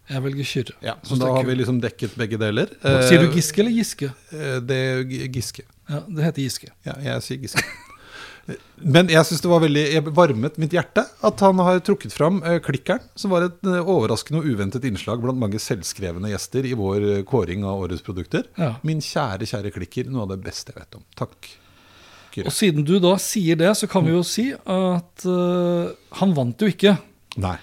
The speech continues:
Speaker 1: Men vi var veldig close.
Speaker 2: Ja.
Speaker 1: For såpass subjektive er vi i vår egen vurdering.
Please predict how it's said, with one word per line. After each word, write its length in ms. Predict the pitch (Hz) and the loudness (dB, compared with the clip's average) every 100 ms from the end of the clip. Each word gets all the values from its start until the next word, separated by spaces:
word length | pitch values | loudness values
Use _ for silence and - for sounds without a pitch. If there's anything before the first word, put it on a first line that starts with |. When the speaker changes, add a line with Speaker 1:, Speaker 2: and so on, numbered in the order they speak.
| - - | -10 2
Speaker 1:
Men 160 | 165 | 4
vi 100 | 170 | 4
var 180 | 180 180 | 4 4
veldig 380 | 175 185 135 202 | 6 4 4 4
close. 440 | 202 233 - - 113 | 6 6 4 -2 0
Speaker 2:
Ja. 120 | 117 - _ - _ _ - | -2 -4 _ -20 _ _ 0
Speaker 1:
For 300 | 185 190 185 | 4 4 4
såpass 600 | - - 170 160 220 - - | 0 2 2 4 0 0 -4
subjektive 800 | - 160 123 143 131 165 175 220 | -2 -2 0 -2 0 0 2 0
er 220 | 160 135 131 | 2 0 0
vi 120 | 160 | 0
i 420 | 165 151 151 151 | 0 0 2 2
vår 300 | 143 147 156 | 2 2 2
egen 160 | 135 117 139 | 0 -2 0
vurdering. 480 | 131 127 175 214 | 0 2 2 2